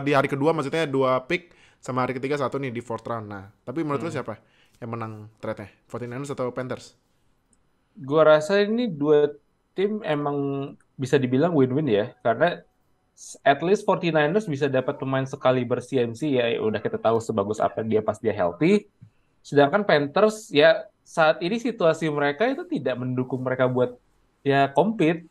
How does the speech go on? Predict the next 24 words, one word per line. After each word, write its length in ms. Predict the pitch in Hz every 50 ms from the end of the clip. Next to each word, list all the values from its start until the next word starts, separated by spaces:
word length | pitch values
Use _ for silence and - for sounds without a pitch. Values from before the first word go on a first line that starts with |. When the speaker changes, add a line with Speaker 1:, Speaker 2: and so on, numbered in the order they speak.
| _ -
Speaker 2:
gitu 240 | 135 139 143 156 143
loh. 240 | 123 107 110 113 - _ -
Mereka 420 | - 131 131 131 220 226 - - - _ _ _ _ _ _
Q 80 | - - 127 123 120
B 400 | 117 123 120 120 123 123 113 117
nggak 120 | 120 120 113
jelas, 680 | 147 196 208 196 190 190 196 190 - - - - - -
Speaker 1:
Mhm. 100 | 127 -
Speaker 2:
R 120 | - - - 117 117
B, 20 | 123 127 127 127 - - _ _ _ _ _ _ _ _ _ _ -
R 140 | 131 127 123
B 60 | 123 139 131 131 127 127
cuman 220 | 143 120 123 123 123 120
ada 120 | 120 120 117
C 160 | - 131 -
M 160 | 131 151 160
C, 340 | 160 - 180 170 170 170 165 - - -
W 40 | 135
R 240 | 127 123 120 113 120 120 123
juga 260 | 123 117 120 120 120 120
mereka 240 | 120 117 113 - 123
cuman 320 | 123 - 120 123 120 117
punya 180 | - 127 117 117 113
D 80 | 113